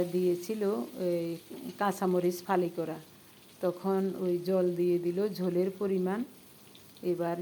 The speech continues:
ঝোলটা ফুটে উঠলে কি দেয় দেখি। এদিকে মিষ্টি কুমড়া, আলু একটু ভাজা হওয়ার পর এখন হলুদ দিয়ে দিল। ওকে একটু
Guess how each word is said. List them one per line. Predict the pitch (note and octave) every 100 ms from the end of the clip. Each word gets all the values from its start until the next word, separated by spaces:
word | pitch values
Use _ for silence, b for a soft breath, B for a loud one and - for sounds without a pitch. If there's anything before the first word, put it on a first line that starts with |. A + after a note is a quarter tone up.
| E3
ঝোলটা | F3 E3 E3+ G3 G3
ফুটে | F#3+ F#3 G3+ F#3
উঠলে | F#3 A#3+ B3+ B3+ -
কি | F#3+ F3+
দেয় | E3 D#3+ D#3+
দেখি। | D#3 - D#3 - - - - - - - - - - - - - - - - - -
এদিকে | A3 G3+ G#3 G3+ G#3 A3+ A3+
মিষ্টি | G#3+ G#3 G#3+ F#3+
কুমড়া, | G3+ G3+ A3+ A#3 G#3+
আলু | G3+ G3 A3+ A#3+ - - G3+
একটু | F#3+ - A3+ F3
ভাজা | G3 F#3+ G3+ G3
হওয়ার | G3 G3 A3+ A#3 G#3
পর | G#3 A#3+ A#3+ - - - -
এখন | G3 G3 G#3+ F#3
হলুদ | G3+ G3 F#3 F3
দিয়ে | F3 E3
দিল। | E3 E3 D#3+ - - - - - - - - _ - - - - - - - - - - - G#3+
ওকে | G#3 G#3+ G#3+
একটু | G#3